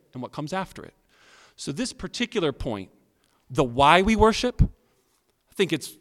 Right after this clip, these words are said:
clear from the broader comments I just made, but let me point out a couple things about our psalm that you maybe didn't notice.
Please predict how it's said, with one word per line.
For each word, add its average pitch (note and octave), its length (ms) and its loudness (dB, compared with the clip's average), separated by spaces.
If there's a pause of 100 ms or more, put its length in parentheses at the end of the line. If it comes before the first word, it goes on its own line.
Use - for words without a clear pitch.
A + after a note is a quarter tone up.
(120)
clear E3 340 2
from D3+ 220 0
the C3 80 -2
broader C#3+ 440 6
comments D#3 460 2
I C3+ 80 2
just C#3 240 -4
made, D3 240 0
but D#3 180 -8
let A3 140 0
me C#4 120 2
point F3+ 440 2
out D3+ 240 -2
a C#3+ 40 -12
couple D3 340 -2
things A2 560 -8 (280)
about D3+ 320 6
our G3+ 200 6
psalm B2+ 500 -2 (260)
that - 80 -10
you F3 100 -4
maybe D#3 360 0 (320)
didn't C#3 220 -2
notice. - 480 -4